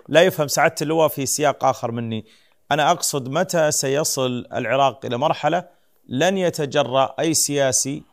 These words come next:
بالخروج المسلح سواء بكلاشنكوف أو حتى بسيارة عليها عيار خمسين أو إلى آخره. الجيش خط أحمر أم العراق خط أحمر؟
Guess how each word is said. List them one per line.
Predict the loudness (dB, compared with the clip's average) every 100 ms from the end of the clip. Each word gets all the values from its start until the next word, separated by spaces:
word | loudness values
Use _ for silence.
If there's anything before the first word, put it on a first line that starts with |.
| _ _ -14
بالخروج | -4 -2 -2 -4 -6 -4 -2 0 -2 -6 -18 _ _ _ -2
المسلح | 0 0 0 0 -2 -4 -14 _ _
سواء | -2 2 2
بكلاشنكوف | 0 -2 -2 -2 -6 -6 -8 -4
أو | -6
حتى | -4 -8 -4 -4
بسيارة | -2 -4 -4 -4 0 2 2 0 -6 _ _
عليها | -4 0 0 0 0
عيار | 0 4 2
خمسين | 2 -6 -4 -4
أو | -4
إلى | -4
آخره. | -4 -6 -6 -8 -14 _ -10
الجيش | -6 -4 -4
خط | -6 -6
أحمر | -8 -2 -2 -2 _ _ _ _
أم | -2
العراق | 0 0 0 0
خط | -14 -4
أحمر؟ | -4 -2 -4